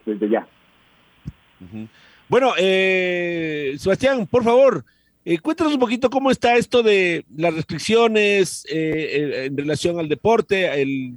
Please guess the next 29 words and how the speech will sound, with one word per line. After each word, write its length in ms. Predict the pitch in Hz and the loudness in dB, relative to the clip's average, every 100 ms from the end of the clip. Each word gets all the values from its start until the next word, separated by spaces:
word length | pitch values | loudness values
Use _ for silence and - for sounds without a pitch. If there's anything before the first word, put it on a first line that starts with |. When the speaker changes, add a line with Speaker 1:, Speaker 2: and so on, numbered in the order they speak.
| 123 | -18
Speaker 2:
fin 220 | 120 147 | -14 -12
de 80 | 147 | -10
se-, 280 | 123 127 135 | -6 -4 -4
antes 220 | 160 165 | -4 -2
del 80 | 151 | -2
fin 140 | 147 | -2
de 60 | 143 | -4
semana, 420 | 131 160 170 147 _ - - _ | -2 -2 -2 -2 _ -20 -20 _
el 140 | 127 117 | -4 0
señor 160 | 156 | 0
presidente 340 | 151 156 147 151 | 2 -2 0 2
Guillermo 280 | 156 151 | 2 2
Lasso 280 | 151 160 156 | 2 2 0
ya 340 | 143 151 151 143 | 0 2 0 0
hablaba 460 | 135 139 156 151 | -2 0 2 2
justamente 580 | 143 135 143 143 131 143 | -2 -4 -2 -2 0 2
de 400 | 135 123 113 104 _ _ - | 4 4 2 -2 _ _ -8
el, 880 | 127 127 120 107 110 110 104 95 64 | -2 0 0 -2 -4 -4 -4 -6 -8
eh, 400 | 53 85 95 85 - | -6 -4 -2 -4 -8
de 420 | 98 110 110 123 | -12 -6 0 0
los 280 | 120 127 127 | 2 0 -2
aforos 260 | 120 143 | 0 0
al 120 | 135 120 | 2 0
cien 180 | 131 | -2
por 120 | 113 110 | -2 0
ciento, 520 | 208 226 196 - 196 | 2 2 2 2 2
es 80 | 170 | 4
decir, 280 | 151 180 | 2 0
que 280 | 170 185 160 | 0 -2 -2